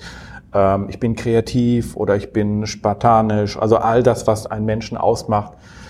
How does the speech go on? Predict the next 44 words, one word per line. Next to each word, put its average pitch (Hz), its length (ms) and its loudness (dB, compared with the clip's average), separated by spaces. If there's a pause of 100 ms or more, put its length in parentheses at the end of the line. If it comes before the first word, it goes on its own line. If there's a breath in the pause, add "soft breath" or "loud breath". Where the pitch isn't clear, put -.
(200 loud breath)
Ich - 80 -18
glaub, 104 120 0
das 95 100 -8
sind 98 120 -4
Tausende 110 300 2
von 107 120 -4
unterschiedlichen 104 640 -6
Werten, 104 520 -4 (160 loud breath)
sind 110 300 0
dort 104 280 4
also 101 260 -2
in 107 180 -4
diesem 98 220 -2
System 95 540 -2 (140)
verortet. 98 680 -2 (880 loud breath)
Und, 104 560 -2
ähm, 101 400 -2
wir 98 140 0
haben 117 80 2
natürlich 110 420 -2
alle 110 220 2
auch 104 180 0
Mischfunktionen 127 800 2
und 107 100 0
sind 107 240 0
nicht 123 240 0
nur 127 240 6
kreativ, 120 640 0
so 117 160 2
wie 110 60 -2
ich 123 180 -10
es 139 140 -6
bin, 131 240 -4 (100)
und 107 160 -8
freiheitsliebend, 135 840 -4 (500 loud breath)
sondern 110 240 2
man 110 140 2
hat 117 120 0
auch - 220 -2
Mischfunktionen 101 800 -2
natürlich 92 360 -8
dabei, - 440 -4
ne? 117 100 -4
Man 101 260 -8